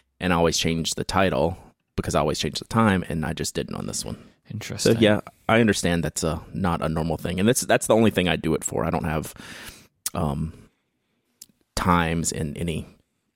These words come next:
Speaker 2: Okay.
Speaker 1: calendar entries other than that one particular one. But I
Speaker 2: So
Speaker 1: could
Speaker 2: it's,
Speaker 1: probably
Speaker 2: like,
Speaker 1: change, I should
Speaker 2: perfectly
Speaker 1: probably
Speaker 2: clear
Speaker 1: change
Speaker 2: to
Speaker 1: it.
Speaker 2: everybody.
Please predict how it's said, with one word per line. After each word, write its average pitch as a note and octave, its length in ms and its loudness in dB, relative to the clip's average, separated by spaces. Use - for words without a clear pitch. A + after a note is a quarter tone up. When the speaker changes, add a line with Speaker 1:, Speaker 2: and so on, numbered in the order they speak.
Speaker 2:
Okay. A2 60 -4
Speaker 1:
calendar E2 320 0
entries E2 320 -4
other F2 240 4
than E2 140 -2
that D#2+ 180 -2
one D#2+ 320 -4
particular E2 340 -4
one. - 380 -8
But - 180 -4
I - 60 0
Speaker 2:
So B2 80 6
Speaker 1:
could A2+ 80 8
Speaker 2:
it's, F#2+ 80 6
Speaker 1:
probably F2 140 6
Speaker 2:
like, G2+ 80 4
Speaker 1:
change, - 140 4
I A#2 140 6
should - 20 4
Speaker 2:
perfectly - 40 -4
Speaker 1:
probably D#2 200 4
Speaker 2:
clear G#2+ 100 8
Speaker 1:
change E2 160 4
Speaker 2:
to F2+ 80 4
Speaker 1:
it. E2 40 4
Speaker 2:
everybody. F2+ 520 0